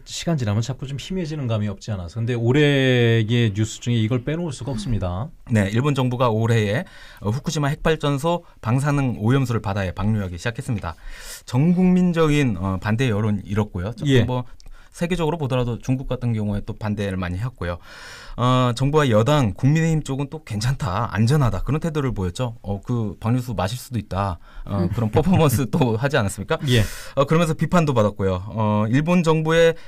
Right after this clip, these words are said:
Speaker 2: 핵오염수 방류가 시작이 됐는데 일본 정부에서는 한 삼십 년 방류를 얘기했는데 사실 기한이 없습니다.
Speaker 1: 예.
Speaker 2: 녹아내린 핵연료병을, 어, 제대로 수습하는 폐로 과정이 필요한데
Speaker 1: 예.
Speaker 2: 현재 후쿠시마 핵발전소를 폐로 할 수 있는 기술은 사실 없거든요.
Speaker 1: 그러니까 이거 잘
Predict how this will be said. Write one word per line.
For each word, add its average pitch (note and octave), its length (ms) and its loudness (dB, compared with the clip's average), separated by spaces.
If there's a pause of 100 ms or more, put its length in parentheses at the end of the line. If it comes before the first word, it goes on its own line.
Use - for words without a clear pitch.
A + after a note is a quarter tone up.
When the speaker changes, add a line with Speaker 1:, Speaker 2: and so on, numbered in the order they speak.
Speaker 2:
핵오염수 F3+ 380 2
방류가 B2+ 320 2
시작이 D3+ 380 -4
됐는데 G#2 760 2 (420)
일본 F3+ 240 2
정부에서는 E3+ 400 0
한 E3+ 140 0
삼십 G3 380 2
년 C3 380 2
방류를 A#2 400 0
얘기했는데 G#2 380 -2
사실 F3 280 -4
기한이 D#3 320 2
없습니다. F2+ 480 -2
Speaker 1:
예. G2+ 220 4 (100)
Speaker 2:
녹아내린 D#3+ 640 2
핵연료병을, C3+ 840 2 (160)
어, G2+ 140 -2
제대로 A#2 320 0
수습하는 C3+ 600 -2
폐로 G#3 420 4
과정이 A2 420 -2
필요한데 C#3+ 800 0
Speaker 1:
예. C3+ 200 2 (180)
Speaker 2:
현재 F#3+ 200 0
후쿠시마 G3 440 0
핵발전소를 E3 1000 -2 (240)
폐로 G3 280 2
할 D3+ 140 -2
수 A#2 80 -4
있는 F#2+ 180 -2
기술은 A#2 280 -4
사실 C#3 220 -6
없거든요. D2+ 420 -10
Speaker 1:
그러니까 G#2+ 260 0
이거 A2 240 2
잘 A#2 160 0